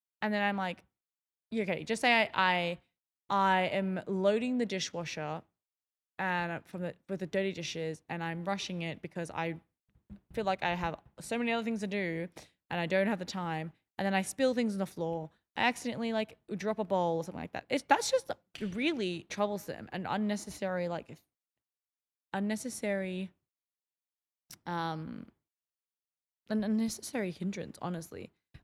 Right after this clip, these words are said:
All because I want to rush and I don't want to be patient. So I've been really actively trying to be, like, more patient,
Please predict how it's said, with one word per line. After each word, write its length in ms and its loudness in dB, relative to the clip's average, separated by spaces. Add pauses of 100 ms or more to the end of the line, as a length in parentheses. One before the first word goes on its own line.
All 180 12
because 460 6
I 140 2
want 180 -2
to 100 -4
rush 460 -4
and 100 -4
I 80 -2
don't 140 -4
want 120 -2
to 40 -4
be 80 -6
patient. 500 -12 (520)
So 120 2
I've 80 6
been 180 4
really 260 6
actively 400 2
trying 320 -2
to 100 -6
be, 200 -4
like, 220 -2
more 500 2
patient, 840 -4